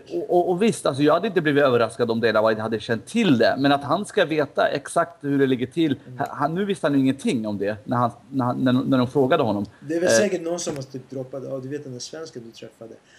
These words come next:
Speaker 2: Han har åkt dit." Men sen har han
Speaker 1: Ja.
Speaker 2: bara glömt bort det. Han bara, "Vem var det?"
Speaker 1: Det är omöjligt för Dana White att veta, speciellt n-, när folk slänger ut såna namn, liksom. Ja, men, eh, Martin Svensson, eh,
Speaker 2: <laughs>
Speaker 1: kan inte han hoppa in mo-, mot Reza? Du vet, så här,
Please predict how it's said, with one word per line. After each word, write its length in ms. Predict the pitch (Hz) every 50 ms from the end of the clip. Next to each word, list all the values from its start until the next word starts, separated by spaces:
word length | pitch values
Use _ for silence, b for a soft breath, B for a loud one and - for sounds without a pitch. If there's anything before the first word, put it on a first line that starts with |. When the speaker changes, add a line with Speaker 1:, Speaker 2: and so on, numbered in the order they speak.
| b b
Speaker 2:
Han 140 | - 135 139
har 60 | 143
åkt 200 | 143 123 120 -
dit." 200 | - 151 123 113 - _ -
Men 120 | 127 131
sen 100 | 131 160
har 60 | 165
han 80 | 165 147
Speaker 1:
Ja. 60 | 147
Speaker 2:
bara 80 | 135 127
glömt 300 | 123 123 135 127 131 -
bort 180 | - 147 131 -
det. 60 | 127
Han 140 | 123 131 135
bara, 100 | 123 113 -
"Vem 180 | 135 143 139 135
var 80 | 131 123
det?" 200 | - 151 139 107 -
Speaker 1:
Det 80 | 175
är 60 | 202 - _ _ _ _ -
omöjligt 540 | 220 220 208 190 180 190 226 240 202 139 -
för 100 | 135 120
Dana 260 | 123 120 120 117 117
White 160 | 113 117 123
att 40 | 120
veta, 380 | 117 113 117 131 110 110 110 - - -
speciellt 400 | - 165 - 214 208 190 - -
n-, 280 | 170 156 170 170 160 -
när 160 | - 160 156
folk 300 | 135 - 160 151 139 -
slänger 300 | - - 160 151 143 143
ut 180 | 135 135 131 135
såna 120 | 139 135
namn, 380 | 135 151 160 156 147 135 127 123
liksom. 300 | 110 107 - 123 117 123
Ja, 80 | 131 135
men, 200 | 139 135 131 127 B B B B B B B
eh, 380 | - 147 143 139 139 139 135 135 147
Martin 300 | 156 160 151 156 175 160
Svensson, 600 | - - 175 190 180 180 139 - 160 139 127 127
eh, 520 | 127 131 131 131 131 131 131 131 135 - -
Speaker 2:
<laughs> 80 | -
Speaker 1:
kan 120 | - 160 156
inte 140 | 147 156 165
han 160 | 170 180 170
hoppa 260 | 156 143 - - 139
in 140 | 139 131 127 127 127 123 127 131 143
mo-, 180 | 156 151 147 165 160
mot 140 | 151 - -
Reza? 360 | 139 139 139 120 123 - 170
Du 80 | 175 190
vet, 120 | 170 -
så 60 | 165
här, 100 | 139 123